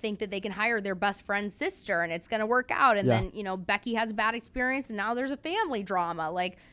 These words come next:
Speaker 1: there's
Speaker 2: Yep.
Speaker 1: all sorts of stuff. But to be successful, especially in sales, and I know people are like, "Oh, sales," like, sale-, everybody is selling themselves.
Speaker 2: Yeah.
Speaker 1: You need to be good at, you need to be marketable. You need to have good sales skills
Speaker 2: Absolutely.
Speaker 1: in anything if you wanna succeed.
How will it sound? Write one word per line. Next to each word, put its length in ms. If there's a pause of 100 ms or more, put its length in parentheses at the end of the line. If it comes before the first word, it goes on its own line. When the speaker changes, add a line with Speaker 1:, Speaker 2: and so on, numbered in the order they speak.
(140)
Speaker 1:
there's 160
Speaker 2:
Yep. 80
Speaker 1:
all 80
sorts 340
of 60
stuff. 340 (100)
But 180 (380)
to 100
be 180
successful, 440
especially 340
in 100
sales, 420
and 80
I 80
know 140
people 280
are 80
like, 200
"Oh, 280
sales," 560
like, 200 (180)
sale-, 300 (420)
everybody 440
is 100
selling 240
themselves. 420 (140)
Speaker 2:
Yeah. 260
Speaker 1:
You 200
need 540 (280)
to 100
be 120
good 160
at, 120
you 120
need 160
to 60
be 100
marketable. 580
You 100
need 140
to 60
have 180
good 180
sales 240
skills 420 (100)
Speaker 2:
Absolutely. 320
Speaker 1:
in 120
anything 440 (160)
if 120
you 80
wanna 220
succeed. 560